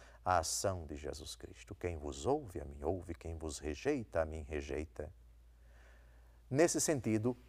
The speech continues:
são significativas as palavras de Jesus Cristo a São Paulo, quando no caminho para Damasco, com carta branca do Sinédrio para perseguir os cristãos,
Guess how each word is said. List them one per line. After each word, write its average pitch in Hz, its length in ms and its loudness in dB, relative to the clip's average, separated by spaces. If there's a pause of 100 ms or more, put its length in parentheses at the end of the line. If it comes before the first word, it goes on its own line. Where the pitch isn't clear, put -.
(420)
são 127 220 2
significativas 113 840 4
as 101 120 4
palavras 98 420 8
de 104 100 0
Jesus 87 340 -2
Cristo - 500 -4 (100)
a 98 120 4
São 85 480 -2
Paulo, 76 500 6 (180)
quando 90 340 0
no 87 120 -6
caminho 76 440 -6
para 76 240 4
Damasco, 67 840 -10 (960)
com 87 160 -2
carta 85 340 4
branca 85 500 0
do - 100 -8
Sinédrio 76 580 -2
para 80 240 2
perseguir 82 600 -4
os 87 140 -8
cristãos, - 960 -8